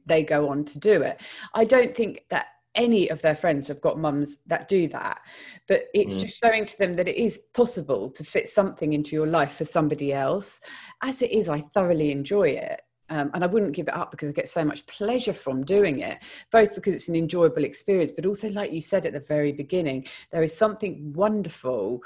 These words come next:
Speaker 1: about doing something that is for somebody else and absolutely no return for yourself.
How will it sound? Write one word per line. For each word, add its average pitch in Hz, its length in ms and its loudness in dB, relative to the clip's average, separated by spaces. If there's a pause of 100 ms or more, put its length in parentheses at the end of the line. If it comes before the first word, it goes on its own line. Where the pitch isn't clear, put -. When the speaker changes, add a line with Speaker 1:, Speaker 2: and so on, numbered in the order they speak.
(240)
Speaker 1:
about 151 340 -2
doing 208 340 6
something 113 840 -2
that - 320 -2
is 165 300 0
for - 80 -6
somebody 180 540 0
else 135 260 0
and - 160 -6
absolutely 165 880 -4
no 180 260 2
return 165 480 0
for 151 80 -4
yourself. 143 800 -2